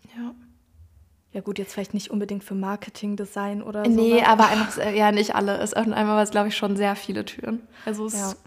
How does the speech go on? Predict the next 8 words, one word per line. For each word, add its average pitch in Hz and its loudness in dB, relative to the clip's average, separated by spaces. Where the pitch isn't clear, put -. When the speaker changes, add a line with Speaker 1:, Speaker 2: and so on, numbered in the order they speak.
Speaker 1:
kommt 220 -6
jetzt, 226 -6
glaub 220 -2
ich, 214 -6
nicht 220 -6
negativ 202 -4
an. 208 -6
Speaker 2:
Ja. 208 -6